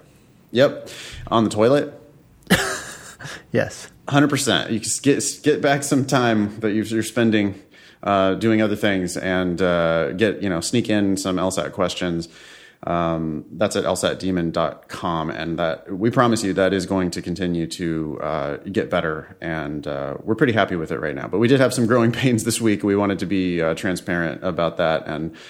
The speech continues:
Speaker 1: apologize to anybody who was, uh,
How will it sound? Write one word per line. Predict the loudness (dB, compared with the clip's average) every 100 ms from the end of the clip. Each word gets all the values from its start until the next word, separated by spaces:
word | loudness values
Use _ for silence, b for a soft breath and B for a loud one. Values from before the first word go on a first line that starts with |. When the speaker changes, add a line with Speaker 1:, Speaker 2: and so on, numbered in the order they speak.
| B B
Speaker 1:
apologize | 2 4 4 4 2 0
to | -2 -2
anybody | -2 0 0 -2
who | -4 -4 -2 -4
was, | -4 -4 -4 -4
uh, | -4 -2 -4 -4 -8